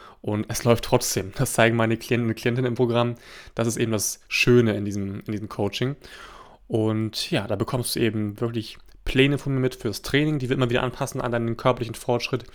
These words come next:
aber legen auch eben ganz großen Wert auf die Ernährung natürlich, dass wir die aber für dich eben alltagstauglich machen, dass sie einfach ist für dich, aber dass sie eben auch für dich funktioniert, damit eben dieser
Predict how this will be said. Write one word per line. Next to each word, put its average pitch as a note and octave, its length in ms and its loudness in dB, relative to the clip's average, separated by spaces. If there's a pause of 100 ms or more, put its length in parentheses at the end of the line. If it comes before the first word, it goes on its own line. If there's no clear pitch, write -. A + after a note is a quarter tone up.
(240)
aber A2 280 6
legen A2 240 2
auch A#2 120 -2
eben A2+ 160 -6
ganz G#2+ 220 -2
großen A2 300 -2
Wert G#2+ 100 0
auf G#2+ 140 -4
die - 100 -10
Ernährung A#2+ 360 4
natürlich, A#2+ 360 -4 (300)
dass - 180 -10
wir A2 60 0
die A2 160 0
aber A2 120 0
für - 120 -10
dich A2+ 200 -10
eben G#2+ 140 -6
alltagstauglich - 840 0
machen, E3 260 -4 (160)
dass - 140 -8
sie - 160 -8
einfach - 340 2
ist - 140 -6
für - 120 -4
dich, C#3 280 -4 (400)
aber A#2 180 2
dass - 160 -6
sie A#2+ 80 -2
eben B2 140 -4
auch A2 100 -4
für - 140 -6
dich A2+ 140 -6
funktioniert, B2 500 -4 (300)
damit A2 200 -2
eben A#2 180 -4
dieser G#2+ 280 0